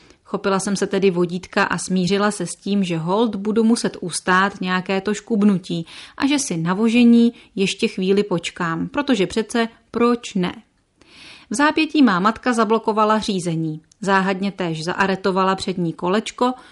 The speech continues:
obojí si vyžádalo manuální zásah doprovázející osoby.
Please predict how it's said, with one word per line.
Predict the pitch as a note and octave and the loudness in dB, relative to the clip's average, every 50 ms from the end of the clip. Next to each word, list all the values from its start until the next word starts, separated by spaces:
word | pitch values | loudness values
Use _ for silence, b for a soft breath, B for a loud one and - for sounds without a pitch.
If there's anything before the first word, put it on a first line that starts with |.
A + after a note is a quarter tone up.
| B B B | B B B
obojí | B - B3 A#3 C#4+ D4 C4 C4 | B -2 0 0 2 2 2 2
si | C4 - F#3+ | 2 0 -2
vyžádalo | F3+ F#3+ F#3 G3+ G3 G3+ G3 G#3 G3+ G3+ G#3 | -2 -2 0 0 0 0 0 0 0 0 0
manuální | G#3 F#3+ F3+ F3+ F#3+ F#3+ F#3+ F#3 F#3 F#3 F3+ F3 E3 | 0 0 0 0 2 2 2 2 2 2 0 0 -2
zásah | D3+ E3+ E3 E3 E3+ - - A3+ A3 - | -2 -2 -4 -4 -4 -2 -2 -2 -2 -2
doprovázející | F3 F3+ E3+ - F#3 F#3 E3+ E3+ E3+ E3+ D#3+ E3+ F3 F3+ F3+ F3+ - G#3 - | -6 -6 -6 -4 -2 -2 0 0 -2 -2 -2 -2 -2 -4 -4 -4 -6 -6 -6
osoby. | G3 - - - F#3 E3+ E3 E3 | -6 -8 -4 -6 -4 -4 -4 -6